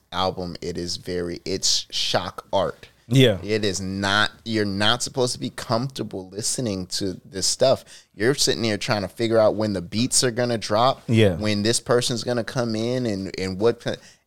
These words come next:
Speaker 1: and nope, he will subvert all of your expectations. And that is the, that is the biggest difference between these two pieces of work, is that one is,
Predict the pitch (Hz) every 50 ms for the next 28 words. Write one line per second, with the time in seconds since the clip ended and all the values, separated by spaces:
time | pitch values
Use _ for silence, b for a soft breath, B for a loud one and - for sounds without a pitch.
0 | b - 104 104 101 101 98 98 - - 98 110 131 175 180 - - _ _ _
1 | _ _ - 120 131 147 156 151 131 131 139 139 135 131 - - 131 117 - 139
2 | 139 127 - - _ _ _ _ _ _ _ - 113 120 131 151 160 165 156 143
3 | 139 135 135 127 120 - - - 113 117 - - 123 107 104 98 - - 76 85
4 | 92 - - 73 95 92 85 92 104 117 127 117 101 98 104 - - 95 87 82
5 | - - - 82 113 113 110 98 - - 95 92 - - 107 104 98 98 92 -
6 | - _ - 117 113 104 - - 95 95 - - 95 - - - 98 95 92 92
7 | 90 85 - - - 98 90 - 98 92 90 - - - - - 90 85 92 101
8 | 98 92 - - - - 85 85 - - - 62 - - 80 87 92 95 98 95
9 | - 50 85 87 85 82 82 - -